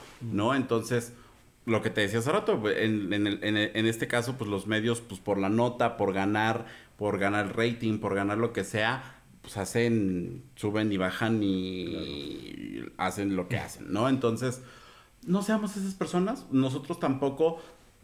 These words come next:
Speaker 1: tenemos el derecho
Speaker 2: El
Speaker 1: de a-,
Speaker 2: derecho.
Speaker 1: hablar del, de la orientación sexual de otras personas
Speaker 2: Ujú.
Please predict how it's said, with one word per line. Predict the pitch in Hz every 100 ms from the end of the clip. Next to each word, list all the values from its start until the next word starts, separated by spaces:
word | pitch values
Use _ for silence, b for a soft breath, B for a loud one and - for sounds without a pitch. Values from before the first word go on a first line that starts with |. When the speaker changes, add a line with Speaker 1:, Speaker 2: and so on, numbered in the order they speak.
| -
Speaker 1:
tenemos | - 120 127 165 170 127
el | - 113
derecho | 113 113 113 131
Speaker 2:
El |
Speaker 1:
de | 123 107
a-, | 92
Speaker 2:
derecho. | -
Speaker 1:
hablar | 98 107 110
del, | 123 123 110 95 87
de | 90
la | 98 95
orientación | 95 95 95 117
sexual | 120 117 120 113 113
de | 110
otras | 107 113 120
personas | 113 - 110 110 139
Speaker 2:
Ujú. | 147